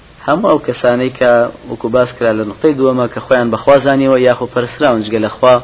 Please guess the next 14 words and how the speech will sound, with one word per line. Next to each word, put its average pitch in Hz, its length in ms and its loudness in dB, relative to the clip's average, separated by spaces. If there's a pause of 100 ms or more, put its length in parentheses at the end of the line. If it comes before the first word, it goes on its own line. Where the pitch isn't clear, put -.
(400)
بێجگە 131 320 2
لە 117 80 -2
مانگ 113 180 -4
و 113 100 -2
ڕۆژ 110 140 -4
و 107 100 -2
ئەستێرەکان 110 580 -2 (360)
کە 131 140 -6
چیر 180 240 -2
لە 123 140 2
زەویە 117 340 0
هەیە، 117 220 0
ئەوانیشی 123 480 2
تێخرێت، 113 480 -2